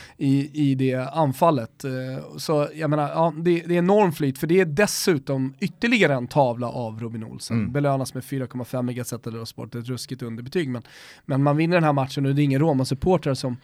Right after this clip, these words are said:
Speaker 1: ja, men som egentligen tänker på det där. Visst, man tar väl med sig det in till nästa match, men han har ju haft lite var på sin sida, även inledning på den här säsongen, Robin Olsen. Och det får man vara glad för eftersom han ändå spelar i vårt svenska landslag. Men jag ska säga det med Cesare Prandelli, för att jämföra honom lite då med,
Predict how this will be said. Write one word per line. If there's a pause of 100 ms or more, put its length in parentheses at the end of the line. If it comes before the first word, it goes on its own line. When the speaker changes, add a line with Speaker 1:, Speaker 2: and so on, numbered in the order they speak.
(500)
Speaker 1:
ja,
men
som
egentligen
tänker
på
det
där.
Visst,
man
tar
väl
med
sig
det
in
till
nästa
match,
men (340)
han
har
ju
haft
lite
var
på
sin
sida,
även
inledning
på
den
här
säsongen,
Robin
Olsen.
Och
det
får
man
vara
glad
för
eftersom (220)
han
ändå
spelar
i
vårt
svenska
landslag. (240)
Men
jag
ska
säga
det
med
Cesare
Prandelli,
för
att
jämföra
honom
lite
då
med,